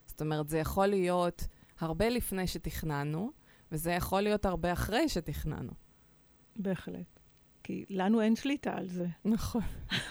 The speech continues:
Speaker 2: <laughs> זו, זו מציאות שהיא מגיעה.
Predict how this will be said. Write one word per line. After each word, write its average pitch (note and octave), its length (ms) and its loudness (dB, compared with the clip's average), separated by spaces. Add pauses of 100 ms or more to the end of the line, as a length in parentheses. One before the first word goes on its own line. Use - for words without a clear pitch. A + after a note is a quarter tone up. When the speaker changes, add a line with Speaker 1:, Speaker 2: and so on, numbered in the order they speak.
(140)
Speaker 2:
<laughs> - 540 -14
זו, A3 100 2
זו F#3 200 0
מציאות G#3 560 -2
שהיא A#3 680 -4 (440)
מגיעה. F#3+ 560 4